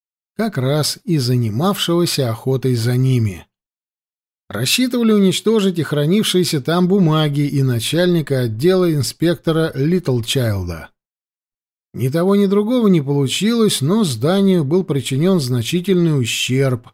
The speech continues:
да и моральную плюху Скотланд-Ярд получил неслабую.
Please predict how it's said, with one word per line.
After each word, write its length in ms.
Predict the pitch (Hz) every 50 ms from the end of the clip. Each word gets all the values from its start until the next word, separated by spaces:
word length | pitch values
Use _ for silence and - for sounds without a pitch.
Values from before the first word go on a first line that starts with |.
| _ _ _ _ _ _
да 140 | - 156 247
и 80 | 294 269
моральную 680 | 156 113 101 95 101 117 127 127 127 127 131 127 120
плюху 400 | 113 120 127 127 120 113 - 113
Скотланд-Ярд 800 | 113 - - 120 110 - 117 117 113 120 143 175 196 190 165 -
получил 460 | - 127 120 117 113 - 147 156 165
неслабую. 960 | 160 143 143 143 - - 127 117 110 104 101 95 87 85 90 85 82 80 76